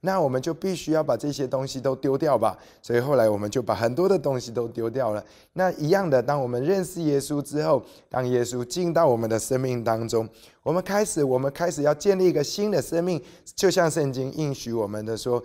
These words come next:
如果我们在基督里，我们就成为新造的人。当耶稣进到我们生命当中的时候，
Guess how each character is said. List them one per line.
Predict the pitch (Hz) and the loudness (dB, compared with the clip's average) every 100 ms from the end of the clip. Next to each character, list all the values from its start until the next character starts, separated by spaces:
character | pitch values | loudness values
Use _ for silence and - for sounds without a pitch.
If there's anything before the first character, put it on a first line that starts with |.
| - _ | -6 _
如 | 123 185 | -4 0
果 | 180 | 2
我 | |
们 | 135 151 | 2 0
在 | 165 | -2
基 | 175 | -2
督 | 180 190 | 2 4
里， | 147 | 4
我 | 120 | -2
们 | 117 | -4
就 | 143 | -6
成 | 143 117 | -4 -4
为 | 113 | -4
新 | - - 147 151 | -6 -6 -4 0
造 | 160 | 0
的 | 113 | 0
人。 | 110 104 107 - _ - | -2 -6 -8 -20 _ -4
当 | 202 202 | -2 0
耶 | 196 | -2
稣 | 196 202 | -2 -6
进 | 233 226 | -4 -2
到 | 202 185 | 0 0
我 | |
们 | 147 139 | 0 -4
生 | - 170 | -2 -2
命 | 190 170 | -2 -4
当 | 151 151 | -4 -4
中 | 151 147 | -4 -4
的 | 131 | -6
时 | - | -4
候， | 151 | -4